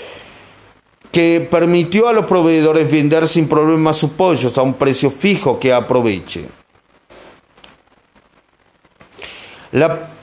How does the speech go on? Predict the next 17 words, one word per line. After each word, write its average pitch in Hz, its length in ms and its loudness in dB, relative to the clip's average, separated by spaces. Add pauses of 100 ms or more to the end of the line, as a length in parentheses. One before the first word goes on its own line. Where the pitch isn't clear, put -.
pericia 208 520 2
de 190 140 2
Ray 131 400 0 (240)
va 160 120 2
más 165 240 0
allá 165 240 2
de 139 120 2
las 117 200 0
salas 123 340 0
de 120 100 0
juntas 127 540 -2
de 127 80 0
las 113 220 0 (100)
grandes 175 560 2 (240)
empresas. 131 880 -2
¿Hasta 123 300 0
que, 131 420 -4